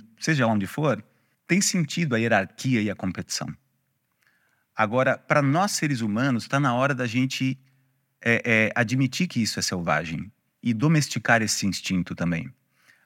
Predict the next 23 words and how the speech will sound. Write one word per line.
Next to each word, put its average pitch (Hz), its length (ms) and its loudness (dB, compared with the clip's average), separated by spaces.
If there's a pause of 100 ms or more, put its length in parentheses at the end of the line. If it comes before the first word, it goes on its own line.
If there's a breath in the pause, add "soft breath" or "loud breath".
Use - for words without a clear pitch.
A, 104 400 0
a 101 40 4
Olimpíada 139 880 0
é - 80 -2
uma 120 120 4
mensagem 110 400 2
de 90 80 -2
paz, - 440 -6 (300)
né? 117 200 -4 (320 soft breath)
Ao 107 120 -2
invés 175 220 2
da 139 80 2
gente 117 340 0 (260)
competir 101 400 -2
na 92 100 0
trincheira, 92 580 -2
vamos 170 180 -2
botar - 180 -4
um 262 60 2
representante 113 600 0
de 95 80 -4
cada 95 180 0
país 117 560 -2